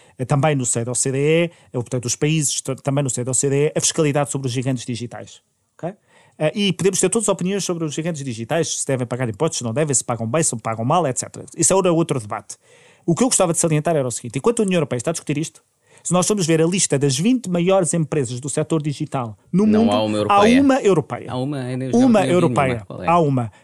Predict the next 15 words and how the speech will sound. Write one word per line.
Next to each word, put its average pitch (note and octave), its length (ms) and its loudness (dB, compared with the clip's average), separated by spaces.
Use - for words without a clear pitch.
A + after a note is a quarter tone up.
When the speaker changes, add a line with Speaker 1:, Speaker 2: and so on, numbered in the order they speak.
Speaker 1:
A D#3+ 140 4
Spotify. C#3 460 -2
Speaker 2:
Ah. - 180 -16
Speaker 1:
Eh, F3 200 2
há G#3 100 6
uma C4 220 4
europeia. C3 420 -2
Portanto, D#3 440 0
eh, E3+ 200 2
em G3 120 2
vez D4 140 4
de - 60 2
estarmos A#3+ 240 2
a G3 60 0
discutir A2 360 -8